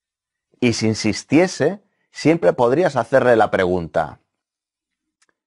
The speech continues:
"De acuerdo, entonces si me tengo que poner con esto, ¿qué debería dejar de hacer?". Antes de decir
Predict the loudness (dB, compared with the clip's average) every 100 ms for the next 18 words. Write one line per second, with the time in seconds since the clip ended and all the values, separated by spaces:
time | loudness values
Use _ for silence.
0 | _ _ _ _ -6 -4 0 2 2 0
1 | -8 -10 _ _ _ _ -4 -4 0 -2
2 | -2 -6 -4 -6 -4 -2 0 0 0 0
3 | -2 -2 -2 -2 -6 -4 -6 -6 _ _
4 | _ -2 0 2 2 2 2 2 -2 -4
5 | -4 -4 -6 -8 -8 -12 _ _ _ _
6 | _ _ _ _ _ _ _ _ _ _
7 | _ _ _ _ _ _ _ -2 -2 0
8 | 0 2 2 2 2 0 0 -4